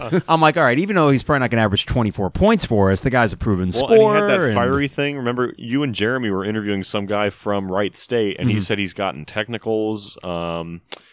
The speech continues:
Speaker 2: And I'm trying to spin that, like, "Yeah, I want some
Speaker 3: <laughs> Yeah,
Speaker 2: heads."
Speaker 3: no, right. He, he, his, his, his, uh, I don't know what you wanna call, it's not a stigma necessarily coming in, was that he was
Speaker 2: His
Speaker 3: like this,
Speaker 2: crooning.
Speaker 3: this fire. Yeah, that's
Speaker 1: <laughs>
Speaker 3: right.
Speaker 1: No, we can't
Speaker 3: We
Speaker 1: just
Speaker 3: were all
Speaker 1: plug it in
Speaker 3: crooning.
Speaker 1: whenever we want.
Speaker 3: Um,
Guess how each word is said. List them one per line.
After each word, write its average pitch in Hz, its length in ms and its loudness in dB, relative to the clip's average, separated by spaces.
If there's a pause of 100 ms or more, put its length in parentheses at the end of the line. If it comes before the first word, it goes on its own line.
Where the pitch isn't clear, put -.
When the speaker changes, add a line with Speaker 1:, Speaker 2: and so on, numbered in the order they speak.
(160)
Speaker 2:
And 127 100 2
I'm 135 60 4
trying 143 200 2
to 127 40 0
spin 127 260 2
that, 113 80 4
like, 104 220 2
"Yeah, 214 300 2
I - 40 2
want 208 200 2
some 170 120 4
Speaker 3:
<laughs> - 0 -
Yeah, 139 60 6
Speaker 2:
heads." 123 240 6
Speaker 3:
no, 190 60 4 (120)
right. 285 680 2
He, 135 140 -4
he, 127 140 -8
his, 151 320 0
his, 139 440 -2
his, 123 360 -4 (360)
uh, 98 40 -6
I 87 400 -2
don't 104 140 -2
know 101 60 -4
what 110 160 0
you 107 100 -4
wanna 98 180 0
call, - 140 -10
it's 110 140 -8
not 123 120 -2
a 87 40 -4
stigma 120 420 -2
necessarily 92 440 -6
coming 104 260 -4
in, 104 100 -2
was 95 140 -4
that 95 120 -2
he 95 60 -4
was 92 140 -4
Speaker 2:
His 135 100 2
Speaker 3:
like - 60 -4
this, - 80 -8
Speaker 2:
crooning. 120 480 4
Speaker 3:
this 101 160 -6
fire. 110 420 0
Yeah, 110 240 2
that's 107 200 0
Speaker 1:
<laughs> - 20 -8
Speaker 3:
right. 104 120 2
Speaker 1:
No, 254 120 2
we 214 120 -4
can't 247 200 -2
Speaker 3:
We 139 60 4
Speaker 1:
just 139 100 4
Speaker 3:
were 147 80 6
all 165 160 8
Speaker 1:
plug 214 240 4
it - 20 6
in 196 140 6
Speaker 3:
crooning. 147 140 2
Speaker 1:
whenever 185 300 4
we 185 120 2
want. 185 420 0
Speaker 3:
Um, 107 320 -2